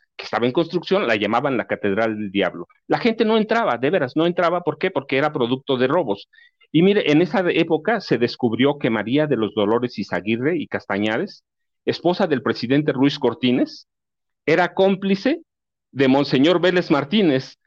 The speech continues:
Finalmente, cuando, cuando termina su presidencia Adolfo Ruiz Cortines, Adolfo el Viejo, María Izagui-, Izaguirre, ter-,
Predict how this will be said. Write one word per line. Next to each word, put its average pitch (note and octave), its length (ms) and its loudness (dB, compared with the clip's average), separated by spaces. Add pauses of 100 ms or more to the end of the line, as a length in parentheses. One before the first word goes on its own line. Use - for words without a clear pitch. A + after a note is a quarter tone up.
(160)
Finalmente, G3+ 580 2
cuando, A2+ 760 2 (880)
cuando B2+ 400 0
termina C#3 380 2
su F3+ 100 -4
presidencia C3 840 0 (200)
Adolfo B2+ 460 0
Ruiz C3 240 0
Cortines, C#3 540 0 (320)
Adolfo D3+ 480 0
el E3 80 2
Viejo, D#3 480 -2 (400)
María B2+ 320 2
Izagui-, D#3+ 500 -2
Izaguirre, C#3 800 -2
ter-, B2+ 280 -4